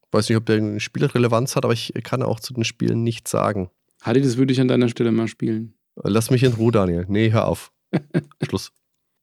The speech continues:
Speaker 1: Auf Seite sechzehn haben wir dann das erste Spiel mit siebzig Prozent. Das ist Assassin von Team Seventeen. Team Seventeen stehen ja schon für Qualität. Assassin ist jetzt kein Titel, der mir irgendwas sagt.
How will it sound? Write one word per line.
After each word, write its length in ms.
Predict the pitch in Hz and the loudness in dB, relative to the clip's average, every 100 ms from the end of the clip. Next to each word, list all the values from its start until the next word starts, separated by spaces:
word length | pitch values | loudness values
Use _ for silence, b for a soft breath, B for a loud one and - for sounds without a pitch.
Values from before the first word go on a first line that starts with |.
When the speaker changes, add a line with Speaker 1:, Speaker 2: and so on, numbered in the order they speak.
| - | -2
Speaker 1:
Auf 200 | 113 113 | -2 0
Seite 600 | - 117 110 113 117 113 | 0 4 4 4 2 4
sechzehn 400 | 113 107 - 180 | 2 2 4 4
haben 120 | 165 | 4
wir 80 | 143 | 4
dann 120 | 120 | 2
das 140 | 117 | 2
erste 260 | - 107 - | 2 0 2
Spiel 240 | - 127 120 | 2 4 4
mit 140 | 117 | 4
siebzig 460 | - 139 - 123 - | 0 -2 0 -2 2
Prozent. 540 | 110 - 101 139 220 | -2 2 2 2 0
Das 120 | 151 | -2
ist 220 | - - - | -2 -4 -2
Assassin 680 | - - 151 - 110 143 254 _ _ _ _ | 0 4 4 6 4 2 -2 _ _ _ _
von 340 | - - 110 113 | -6 0 2 2
Team 220 | 113 101 | 2 4
Seventeen. 720 | - 92 110 131 151 180 285 _ - | 4 2 2 -2 -2 -2 -4 _ -8
Team 180 | 107 | -4
Seventeen 500 | 104 95 104 147 160 151 | 0 0 -2 -2 -2 -2
stehen 220 | - - | -2 -2
ja 80 | 113 | 0
schon 220 | - 117 | -2 -2
für 120 | 113 | -4
Qualität. 680 | - 92 95 - 90 139 - B B B B B | -4 -2 -2 0 0 0 -4 B B B B B
Assassin 480 | - 110 120 - 180 | 0 4 2 4 2
ist 100 | 165 | 2
jetzt 160 | 143 - | 0 0
kein 240 | 127 139 | -2 0
Titel, 320 | - 139 143 | -2 0 2
der 140 | 139 127 | 2 4
mir 180 | 123 | 4
irgendwas 460 | - 131 107 87 82 | 4 4 4 0 -2
sagt. 380 | 80 73 - | -2 -4 -6